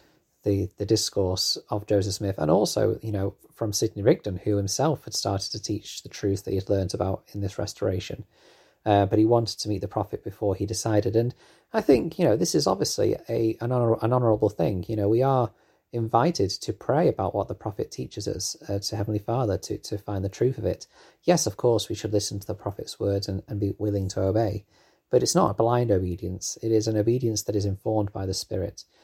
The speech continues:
And, uh, Edward Partridge wanted to search a little more before the Spirit could confirm to him, and that's okay. Sometimes individuals need longer to, to believe things, and that's perfectly normal. Um, and so, um, but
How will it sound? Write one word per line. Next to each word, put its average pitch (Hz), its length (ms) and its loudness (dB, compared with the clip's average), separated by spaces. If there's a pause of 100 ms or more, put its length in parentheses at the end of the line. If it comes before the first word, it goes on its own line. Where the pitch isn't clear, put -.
(280)
And, 104 100 2
uh, 101 140 6
Edward 127 240 4
Partridge 98 580 -2 (140)
wanted 135 280 -4
to - 80 -10
search - 380 0
a 127 60 -2
little 123 220 -2
more 120 280 2
before 104 320 -6
the 98 60 -4
Spirit 104 320 -4
could - 120 -20
confirm 101 460 -4
to 98 100 -2
him, 117 200 0
and 101 80 0
that's 135 200 -2
okay. 131 460 0 (380)
Sometimes 117 480 -2
individuals 117 640 -2
need 117 180 0
longer 120 520 2
to, 104 200 -2
to - 160 -6
believe 101 300 0
things, 92 320 -4
and 110 80 0
that's 120 180 -2
perfectly - 440 -4
normal. 107 400 -4 (640)
Um, 98 440 0
and 107 140 -6
so, 98 440 0 (200)
um, 98 420 -6 (240)
but 107 220 -2